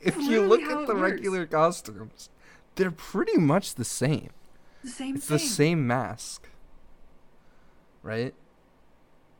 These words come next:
Speaker 2: Yeah.
Speaker 1: Same gloves, same all that. There's just a titty window in
Speaker 2: Yeah.
Speaker 1: there.
Speaker 2: I just get, I think my main frustration is with, uh, a lot of the female-oriented Halloween costumes.
Speaker 1: Mm-hmm.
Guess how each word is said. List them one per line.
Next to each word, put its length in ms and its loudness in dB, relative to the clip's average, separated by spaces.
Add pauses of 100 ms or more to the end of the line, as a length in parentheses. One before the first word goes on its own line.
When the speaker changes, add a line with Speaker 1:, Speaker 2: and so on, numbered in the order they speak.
(140)
Speaker 2:
Yeah. 260 -4
Speaker 1:
Same 200 -4
gloves, 360 -4
same 300 -4
all 140 -2
that. 320 -8 (160)
There's 200 -12
just 160 -16
a 60 -6
titty 300 -4
window 320 -6
in 60 -4
Speaker 2:
Yeah. 200 -4
Speaker 1:
there. 120 -8 (1160)
Speaker 2:
I 100 -2
just 240 -6
get, 240 -4 (160)
I 100 -4
think 140 -2
my 140 -4
main 220 -10
frustration 680 -14
is 440 -10
with, 440 -10
uh, 320 -6 (220)
a 60 -4
lot 200 -4
of 160 -10
the 280 -12 (680)
female-oriented 1400 -8 (300)
Halloween 460 -8
costumes. 720 -10
Speaker 1:
Mm-hmm. 300 -2